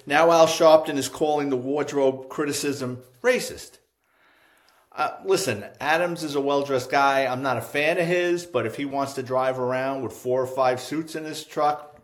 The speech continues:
nothing I would do. Matter of fact, I don't own four or five suits, but I get it. He's a public figure. He wants to look good for a press conference. He's entitled to it. But here's the thing, including myself.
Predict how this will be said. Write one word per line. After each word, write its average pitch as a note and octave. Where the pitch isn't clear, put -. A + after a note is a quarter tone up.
nothing B2+
I B2
would D3
do. D3
Matter A#2+
of A#2
fact, B2
I G#2
don't F#2+
own G3
four G3+
or F#3+
five F3
suits, F3
but G#2+
I G#2+
get C3+
it. C3+
He's G#2+
a G#2
public A2+
figure. F3
He C3
wants A#2
to A2+
look B2+
good C3
for A#2
a G2
press F3
conference. C#3
He's F3+
entitled D#3+
to F#2+
it. -
But F#3+
here's G3+
the E3
thing, D#2+
including E3+
myself. B2